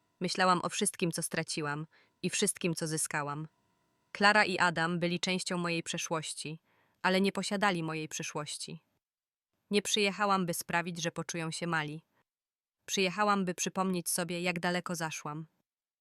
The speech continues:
Gdy Michał uruchomił silnik, jego palce musnęły moje jeszcze raz.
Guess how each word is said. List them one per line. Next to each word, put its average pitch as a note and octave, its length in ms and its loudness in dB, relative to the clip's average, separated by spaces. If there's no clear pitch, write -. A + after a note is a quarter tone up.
Gdy F#3+ 180 4
Michał G#3 340 4
uruchomił F#3+ 500 0
silnik, F3 640 -2
jego F#3 200 4
palce G3 340 2
musnęły F3+ 460 2
moje F3 260 0
jeszcze E3+ 360 -2
raz. C#3+ 400 -4